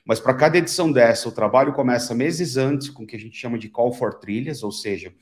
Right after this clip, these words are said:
pessoas que têm interesse de organizar trilhas sobre assuntos específicos propõem isso pra organização do evento.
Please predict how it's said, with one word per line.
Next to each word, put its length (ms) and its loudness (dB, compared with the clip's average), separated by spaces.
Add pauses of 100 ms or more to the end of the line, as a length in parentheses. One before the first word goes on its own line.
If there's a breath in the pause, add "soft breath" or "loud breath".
(320 soft breath)
pessoas 500 4
que 140 -10
têm 180 -2
interesse 480 -2
de 120 -2
organizar 500 -2
trilhas 380 -4
sobre 280 -6
assuntos 440 -6
específicos 760 -10
propõem 580 -2
isso 240 -8
pra 160 -4
organização 720 -8
do 80 -6
evento. 420 -10